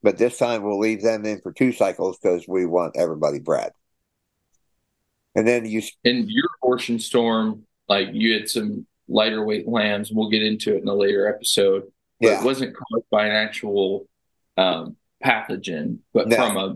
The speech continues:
Speaker 2: mineral deficiency, is at least what they are telling you from your initial necropsies.
Speaker 1: Yeah.
Speaker 2: Um,
Speaker 1: So now when we pull those,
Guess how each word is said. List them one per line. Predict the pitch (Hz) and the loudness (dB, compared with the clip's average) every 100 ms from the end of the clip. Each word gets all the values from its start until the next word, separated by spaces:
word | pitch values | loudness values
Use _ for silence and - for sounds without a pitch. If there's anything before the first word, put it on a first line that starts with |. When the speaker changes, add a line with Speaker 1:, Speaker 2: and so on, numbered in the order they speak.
| 135 - | -4 -2
Speaker 2:
mineral | - - - | 0 0 0
deficiency, | - - 80 104 - 92 | -2 -2 -2 -4 -2 0
is | 101 - | 0 2
at | 120 | 2
least | 120 - _ _ _ _ | 2 -2 _ _ _ _
what | 117 113 | 2 4
they | 117 107 104 98 92 _ _ _ _ _ _ _ _ _ _ _ | 0 2 0 -2 -6 _ _ _ _ _ _ _ _ _ _ _
are | 101 101 98 90 90 - _ _ _ - | 0 2 2 0 -6 -12 _ _ _ 0
telling | 131 123 117 | 2 2 0
you | 113 107 | 0 -2
from | 110 107 104 | -2 -2 0
your | 101 98 | 2 2
initial | 98 104 95 101 101 - | 2 0 0 -4 -6 -4
necropsies. | 113 107 95 - - - - - - - _ _ | 0 0 0 -4 -4 -4 -4 -4 -8 -10 _ _
Speaker 1:
Yeah. | 107 - | 2 4
Speaker 2:
Um, | 101 92 85 - - _ _ _ _ _ _ _ _ _ _ _ _ _ | 2 0 -2 -6 -14 _ _ _ _ _ _ _ _ _ _ _ _ _
Speaker 1:
So | - | 2
now | 120 127 123 | 4 4 2
when | 123 | 2
we | 147 175 | 2 2
pull | 196 175 | 2 2
those, | 151 147 131 | 2 0 0